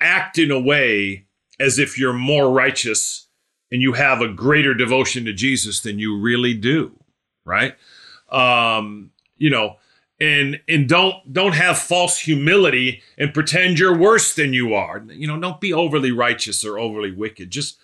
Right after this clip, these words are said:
kind of be cool. You are who you are, right? It is what it is.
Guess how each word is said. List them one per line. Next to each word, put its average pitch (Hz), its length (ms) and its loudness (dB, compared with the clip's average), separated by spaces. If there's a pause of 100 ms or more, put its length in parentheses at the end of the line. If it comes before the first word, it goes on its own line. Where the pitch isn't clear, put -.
(300)
kind 190 200 -4
of 127 360 -6
be 170 220 -4
cool. 180 360 2
You 117 180 -4
are 151 300 0
who 156 60 -8
you 156 200 0
are, 92 380 -2 (120)
right? 117 260 -6 (340)
It 117 120 2
is 151 260 4
what 139 180 0
it 139 100 2
is. - 600 -4